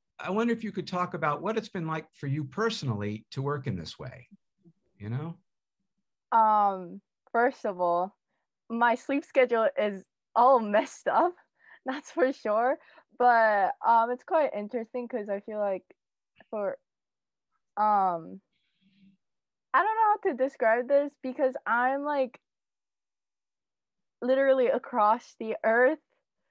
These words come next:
Speaker 2: So right now it's, like, morning, like, n-,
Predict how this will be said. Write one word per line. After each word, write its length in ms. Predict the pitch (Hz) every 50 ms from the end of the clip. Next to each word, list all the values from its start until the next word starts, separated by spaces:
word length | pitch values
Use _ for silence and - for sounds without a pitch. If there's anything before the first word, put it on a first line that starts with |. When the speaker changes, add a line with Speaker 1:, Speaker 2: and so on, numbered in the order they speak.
| _ _
Speaker 2:
So 500 | _ _ - 247 226 226 226 220 214 190 -
right 240 | 226 220 226 226
now 220 | 220 220 220 220 220
it's, 100 | 220 220
like, 260 | 226 214 208 196 190 _ _ _ _ _ _ _ - _ _ _ _ _ _ _
morning, 680 | - 220 208 196 196 202 208 208 220 220 220 226 226 226 _ _
like, 240 | - 196 190 180 - -
n-, 120 | 180 175